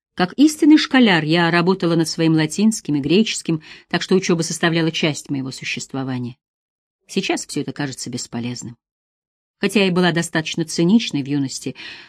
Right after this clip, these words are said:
но мне грозит опасность стать циником еще большим теперь, в старости. Так говорит Робин. Бедный Робин. Знает Бог, я часто бываю ему плохим товарищем.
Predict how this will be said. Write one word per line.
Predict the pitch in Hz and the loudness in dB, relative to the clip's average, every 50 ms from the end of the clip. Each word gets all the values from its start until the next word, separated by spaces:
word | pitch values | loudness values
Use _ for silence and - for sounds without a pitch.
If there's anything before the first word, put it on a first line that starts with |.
| _ _ _ | _ _ _
но | 175 180 196 202 | -2 0 4 6
мне | 202 220 220 220 208 | 6 6 6 6 4
грозит | 196 208 214 214 180 220 220 220 | 4 2 2 4 4 4 4 4
опасность | 208 202 - 214 208 - - 196 190 - | 2 0 0 -2 0 0 -2 -2 -2 -4
стать | - - 190 185 185 | -2 -2 -2 -2 -4
циником | - - 196 185 185 175 180 - 175 175 | -4 -2 0 0 0 0 0 0 -2 0
еще | 160 175 170 - - - 180 170 | 0 0 -2 -4 -2 -2 -2 -2
большим | 156 147 165 160 156 - - 165 156 | 0 0 -2 -2 -2 -4 -6 -6 -6
теперь, | - - 160 - _ 139 127 120 - _ _ _ _ _ _ _ _ _ _ | -6 -8 -10 -10 _ -8 -8 -8 -10 _ _ _ _ _ _ _ _ _ _
в | - | -14
старости. | - - - 151 131 233 226 - - - - - - - _ _ _ _ _ _ _ _ _ _ _ _ _ _ _ _ | -14 -10 -6 -6 -6 -6 -6 -10 -12 -14 -14 -16 -18 -20 _ _ _ _ _ _ _ _ _ _ _ _ _ _ _ _
Так | - 156 143 | -6 -6 -4
говорит | 123 151 147 147 143 147 139 - - _ _ | -4 -4 -4 -2 -4 -4 -6 -8 -12 _ _
Робин. | 135 139 139 143 131 120 113 117 120 107 110 120 - _ _ _ _ _ _ _ _ _ _ _ _ _ _ _ _ | -8 -6 -4 -4 -4 -4 -6 -8 -10 -10 -12 -12 -16 _ _ _ _ _ _ _ _ _ _ _ _ _ _ _ _
Бедный | - 226 269 226 147 120 127 117 | 0 0 0 0 -2 -4 -6 -6
Робин. | 113 120 120 113 - 113 123 - _ _ _ _ _ _ _ _ _ _ _ _ _ _ _ _ _ _ | -6 -6 -8 -8 -10 -12 -14 -16 _ _ _ _ _ _ _ _ _ _ _ _ _ _ _ _ _ _
Знает | 175 185 226 320 381 359 269 190 156 | -2 2 4 4 4 4 2 0 -2
Бог, | 139 123 143 202 226 - - - _ _ _ _ _ _ _ _ _ _ _ _ _ | -4 0 0 0 0 0 -2 -12 _ _ _ _ _ _ _ _ _ _ _ _ _
я | - 165 165 | -4 -2 -2
часто | 160 - 226 240 240 - - - | -2 -2 -2 -2 -2 -4 -8 -10
бываю | 139 143 147 143 151 143 131 131 127 | -8 -6 -4 -4 -4 -4 -4 -4 -4
ему | 131 135 135 131 | -4 -4 -4 -6
плохим | - - 143 151 - - - 160 147 | -6 -6 -6 -6 -6 -4 -4 -4 -4
товарищем. | - - 131 131 139 135 - - - - - - - | -4 -8 -10 -8 -8 -8 -8 -8 -8 -10 -10 -10 -14